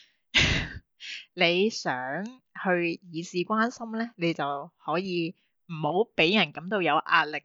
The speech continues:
地，你得閒可以 send 個 text message 畀人。噉如果對方佢 OK 嘅，佢會應你，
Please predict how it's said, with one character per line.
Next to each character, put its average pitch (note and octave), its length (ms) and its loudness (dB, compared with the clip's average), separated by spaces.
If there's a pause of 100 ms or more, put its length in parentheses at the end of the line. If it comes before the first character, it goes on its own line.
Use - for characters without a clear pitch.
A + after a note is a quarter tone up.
地， C3+ 320 -8
你 - 100 -4
得 A3+ 120 2
閒 F#3+ 200 -2
可 E3+ 180 -4
以 F#3+ 280 -4
send G3 340 0
個 F3 140 0
text - 360 -6
message - 560 -4
畀 C#3+ 220 -4
人。 - 180 -8 (420)
噉 F#3+ 340 0 (400)
如 D#3 180 -4
果 D3+ 160 0
對 G3+ 160 4
方 G#3+ 320 0
佢 D#3 260 0
OK G#3 520 2
嘅， D#3 40 2
佢 E3 120 -6
會 E3+ 120 -4
應 E3 240 -6
你， C3+ 380 -14